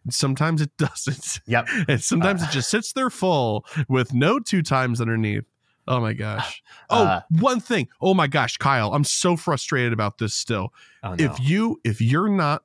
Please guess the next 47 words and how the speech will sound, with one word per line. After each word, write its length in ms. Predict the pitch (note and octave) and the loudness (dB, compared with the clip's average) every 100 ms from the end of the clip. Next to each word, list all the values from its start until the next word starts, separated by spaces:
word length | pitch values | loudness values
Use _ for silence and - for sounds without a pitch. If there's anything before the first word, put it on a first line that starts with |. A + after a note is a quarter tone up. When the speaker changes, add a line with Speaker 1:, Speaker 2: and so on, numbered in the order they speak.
| C3 | -6
Speaker 1:
the 80 | B2 | -6
party 400 | - B2 B2+ C#3+ | -2 0 0 0
leader 340 | C3+ A#2+ A#2+ | 0 0 0
in 140 | F#2 A2 | 0 0
party 320 | A2 A2 G#2+ | 0 0 0
play 400 | - G2 G#2 A#2 - _ - | -4 -6 -4 -6 -8 _ -2
Speaker 2:
<laughs> 280 | A2 - A#2+ | -2 0 0
Speaker 1:
and, 340 | A#2 A#2 A2+ - - | 2 2 0 -4 -2
and 220 | A#2+ C#3 | 2 2
it 120 | - | 0
rolls 320 | D#3+ F#3+ B3 | 0 0 2
over 280 | B3+ G#3+ D#3 | 0 2 2
the 100 | C3+ | 2
new, 320 | A2+ A2+ B2+ - | 2 4 2 2
the 100 | B2+ | 2
next 460 | A2 G#2+ D3+ - | 4 2 0 -6
task, 500 | - G3 A2+ D#2+ - - - - - | -2 0 0 -4 -10 -12 -20 -20 0
don't 240 | G#3+ C4+ | 0 2
put 140 | - | 2
an 120 | E4 C4 | 2 2
X 360 | A3+ B3+ - | 0 -2 -2
at 80 | G#3 | -2
the 80 | F#3 | 0
bottom 320 | D#3+ F#3+ G#3+ | 2 2 2
of 80 | G#3+ | 2
the 60 | G3 | 0
screen 360 | - A#3 A3+ | -2 -2 0
for 80 | F3 | 0
me 120 | F3+ | 0
to 80 | D#3 | -2
close 380 | - F3 F#3+ F#3 | -2 0 2 2
out 140 | G3+ | 0
of 60 | F#3+ | 2
that 240 | F3+ F3+ - | 2 0 -4
screen 480 | - - G#3 G#3 F#3 | -8 -2 0 0 0
if 140 | A3 G3 | -2 0
it 240 | G3+ - | -2 -2
doesn't 340 | - G#3 - E3 | 0 0 -2 -2
actually 420 | F3+ E3+ - C#3 | -2 -2 -2 0
work. 440 | C3 B2+ A#2 - _ - - - | 0 0 -2 -6 _ -20 -14 0
Oh 200 | G3+ A#3 | 2 2
my 200 | F#3+ D#3+ | 2 0
gosh. 400 | E3+ F3 D3+ - | 2 2 0 -2
I 100 | E3 | -4
clicked 280 | - A3 G#3 | -2 -4 -2
on 160 | G3 | -2
it. 100 | F#3+ | -2